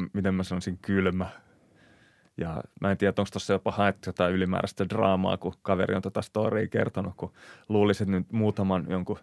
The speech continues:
pallopojan tai jonkun tuntista ainakin pystyisi parilla kympillä lahjomaan sieltä, että et viittis käydä tyhjentää sitä mun kaappia, että se on se, missä on mun nimi. <laughs> Niin,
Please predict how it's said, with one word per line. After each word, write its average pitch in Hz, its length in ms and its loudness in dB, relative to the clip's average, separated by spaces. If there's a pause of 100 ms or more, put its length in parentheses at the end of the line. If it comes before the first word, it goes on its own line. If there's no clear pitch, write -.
(480)
pallopojan 98 680 4
tai 95 220 2
jonkun 95 320 0 (100)
tuntista 95 540 -2
ainakin 95 260 -2
pystyisi - 360 -8
parilla 95 300 2
kympillä 90 500 -4
lahjomaan 92 600 -2 (300)
sieltä, 92 280 0
että 90 180 0
et 110 140 0
viittis 101 260 -2
käydä 92 300 0
tyhjentää 92 440 -4
sitä - 140 -6
mun 90 180 -6
kaappia, - 540 -8
että - 160 -12
se 104 100 -4
on 92 80 0
se, 92 80 -2
missä 92 240 -2
on 92 40 0
mun 92 200 0
nimi. 92 400 -4 (320)
<laughs> - 360 -4
Niin, 85 240 -2